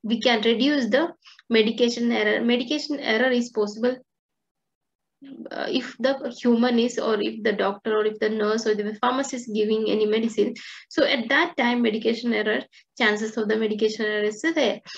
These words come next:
But with the help of the computerized, uh, machine, the medication error is reduced, okay? And also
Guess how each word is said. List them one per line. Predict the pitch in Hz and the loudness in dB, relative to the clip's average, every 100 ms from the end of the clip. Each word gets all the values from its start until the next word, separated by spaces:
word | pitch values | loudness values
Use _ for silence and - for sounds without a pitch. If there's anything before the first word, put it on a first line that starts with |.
| - _ | -20 _
But | 226 320 330 | 2 2 4
with | 339 | 4
the | 349 | 4
help | 330 370 370 | 2 2 2
of | 269 | 2
the | 247 | 2
computerized, | 240 226 233 285 285 320 320 302 - - _ _ _ _ _ | 2 0 0 -4 0 2 4 2 0 -14 _ _ _ _ _
uh, | 240 | 0
machine, | 240 269 226 208 - _ _ - | 0 0 -2 -2 -4 _ _ 2
the | 226 | 4
medication | 240 240 277 277 277 | 4 4 0 -2 -4
error | 226 208 226 285 - _ _ _ _ _ | -2 0 2 0 -6 _ _ _ _ _
is | 247 - | -10 2
reduced, | 247 214 - 107 - - - _ | 4 4 2 -6 -8 -14 -20 _
okay? | 277 294 240 - - - - | -6 -4 -4 -12 -18 -18 -2
And | 254 254 | 0 4
also | 262 294 - 392 415 | 4 4 2 0 0